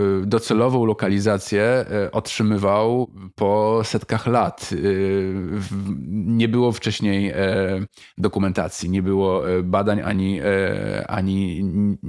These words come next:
nie było możliwości zweryfikowania tego, z jaką częstotliwością, jakie opady, e, jakie powodzie, więc to wszystko było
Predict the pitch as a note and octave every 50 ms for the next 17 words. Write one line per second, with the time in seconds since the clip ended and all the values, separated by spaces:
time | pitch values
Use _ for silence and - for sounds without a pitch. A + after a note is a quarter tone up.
0 | G2 - - F#2 G2+ G#2 G#2+ G#2 G#2 G#2+ G#2+ G#2 G#2 G2+ F#2 G2 G2 F#2 G#2+ G2+
1 | - - G#2+ F#2 F#2 G2 G2 - G2+ - - F#2+ G#2 G#2+ G#2 G2 F#2+ A2+ G2 G2
2 | F#2 G#2 G#2+ G2+ - G2 F#2+ - F#2+ - - F#2 - F#2 F#2 G2+ G#2+ G#2+ - -
3 | F2+ G2+ G#2 G#2 G2+ - G2+ F#2+ - _ - - - - - - _ _ - G#2+
4 | - - A#2 G2 G2+ F#2 F2+ G2 F#2+ F#2 F#2 F#2 - - - F2+ F#2+ F#2 G2 G2+
5 | G2 - G#2+ F#2 - G2+ F#2 G2 G2 G2 F#2+ F#2 F#2 F#2 F2+ F2+ F#2 - - -
6 | - - - - G2 G#2 G#2+ G#2+ - - A2 - - C#3 B2+ - - - A2+ G#2
7 | G#2 G#2+ G2+ G2+ G2 G2 G2